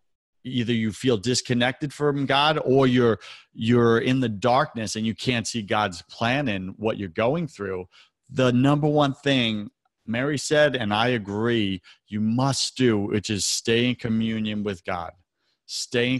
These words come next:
keep showing up, doing your prayers. Keep showing up, in, in my case,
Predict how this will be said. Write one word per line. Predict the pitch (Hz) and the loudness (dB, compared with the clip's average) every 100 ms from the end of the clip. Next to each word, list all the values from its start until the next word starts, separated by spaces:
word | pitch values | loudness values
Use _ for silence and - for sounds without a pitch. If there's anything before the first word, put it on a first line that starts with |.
| - - | -6 -12
keep | - - 165 156 | -8 0 0 2
showing | - 156 151 143 | 2 2 2 2
up, | 131 127 123 - | 4 2 0 -6
doing | 110 117 120 | -4 -2 -2
your | 117 | -4
prayers. | - 110 90 87 - - _ - _ - | -2 -2 -2 -6 -16 -20 _ -20 _ -8
Keep | 156 170 156 | 0 0 0
showing | - 147 139 | 0 2 2
up, | 135 131 151 | 2 0 -2
in, | 123 113 | -2 -2
in | - 117 | -2 0
my | 117 120 | 2 2
case, | - 131 123 | 2 2 0